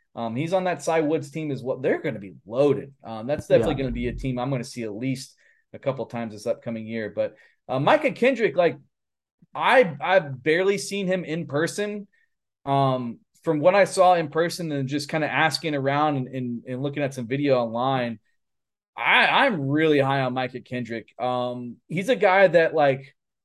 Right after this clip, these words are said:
Speaker 1: I think that his baseball athleticism is better than his raw athleticism. Not that he's not, not that he's some, like, unathletic lumbering guy out there, but, um, just when he gets on the field, man, the,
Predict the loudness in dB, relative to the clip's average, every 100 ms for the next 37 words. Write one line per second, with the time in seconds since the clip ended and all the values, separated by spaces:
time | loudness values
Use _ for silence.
0 | _ _ _ _ _ -4 -2 -2 -4 -2
1 | 0 -2 -4 2 2 4 6 6 6 4
2 | 2 0 0 -4 -4 -4 -4 -4 -10 _
3 | 4 4 4 -2 -4 -8 -8 -2 4 4
4 | 4 0 -2 -2 -4 -4 -2 -2 -2 -4
5 | -6 -6 -10 _ _ _ -6 -4 -4 -6
6 | -6 -6 -6 -6 -2 -2 -2 -2 -2 -4
7 | -6 -4 -6 -8 -2 0 0 0 -4 -6
8 | -4 -4 -4 -8 _ _ _ -8 -4 -4
9 | -4 -8 -6 0 0 2 4 4 4 0
10 | -2 -2 2 2 2 -2 -6 -8 -10